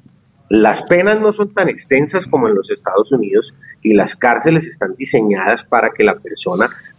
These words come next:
pueda cumplir con ese tratamiento penitenciario progresivo. Entonces, si acá lo que buscamos, como digo, que va bien enfocado, es adecuarnos a esos conceptos de, de preparación para la libertad, de reincorporación a la sociedad,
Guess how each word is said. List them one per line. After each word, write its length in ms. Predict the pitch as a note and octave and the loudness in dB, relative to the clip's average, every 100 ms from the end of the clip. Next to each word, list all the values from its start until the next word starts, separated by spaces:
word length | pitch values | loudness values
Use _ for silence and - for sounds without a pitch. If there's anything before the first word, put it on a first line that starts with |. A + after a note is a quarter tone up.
| - | 0
pueda 400 | B2+ A#2+ B2 A#2+ | 4 6 4 0
cumplir 340 | A2+ - G2+ - | -6 -6 -10 -2
con 180 | B2 B2+ | 0 0
ese 220 | B2 C3+ | 0 -2
tratamiento 640 | - B2 F#2+ F2+ F2+ - | 0 -2 -2 -6 -6 -6
penitenciario 880 | G#2 A2 G#2 G2+ F2 F2 E2+ - F#2 - _ - - | -2 0 0 -4 -8 -6 -8 -6 -8 -8 _ -20 -4
progresivo. 680 | A#2 A2 G2+ G2 C#3 C3 B2 - - | 0 2 2 0 2 0 0 -10 -6
Entonces, 440 | - F#2 D3 - - - _ | -2 0 0 -2 -16 -20 _
si 180 | - A#2+ | 0 0
acá 320 | - B2 C3+ | 2 2 2
lo 180 | F3 F#3 | 2 2
que 80 | |
buscamos, 560 | E3+ A2 - A#2+ G#2+ F2+ | 0 -2 -2 -2 -2 -8
como 200 | - F#2+ F#2+ | -12 -6 0
digo, 280 | D3 - - | 0 0 -6
que 100 | _ | _
va 120 | E2+ - | -8 -2
bien 180 | C#3 C#3+ | 2 4
enfocado, 680 | D3+ D3 B2 - B2 G#2+ - _ - _ | 2 0 -2 0 0 0 -6 _ -20 _
es 360 | G#2 G#2+ - _ | -2 -2 -8 _
adecuarnos 800 | A#2+ B2 G#2 F#2 C3 A2+ G2+ - | 2 2 0 2 2 2 -4 -8
a 60 | F#2+ | -10
esos 200 | C3 - | -10 -2
conceptos 640 | C3 A2 A2 A2 - B2+ | -2 0 -2 -2 -2 0
de, 320 | C3 B2 G2+ - - _ _ | 4 4 4 0 -18 _ _
de 100 | G#2 | -2
preparación 680 | - G#2 G#2 G2 F#2 A#2 A#2 | 0 0 2 2 2 0 0
para 180 | B2 B2 | 0 2
la 140 | B2 | 2
libertad, 600 | A2+ G#2 G2 F#2+ A2+ A2 | 0 -2 -6 -4 -2 -2
de 80 | G#2 | -2
reincorporación 840 | G2 G#2 - G2+ G#2+ G2 F2+ G#2 A#2 | -2 -4 -2 -2 0 -2 -2 -2 2
a 40 | |
la 120 | B2+ | 2
sociedad, 580 | B2+ A#2 - F#2+ A2 | 2 -4 -2 0 2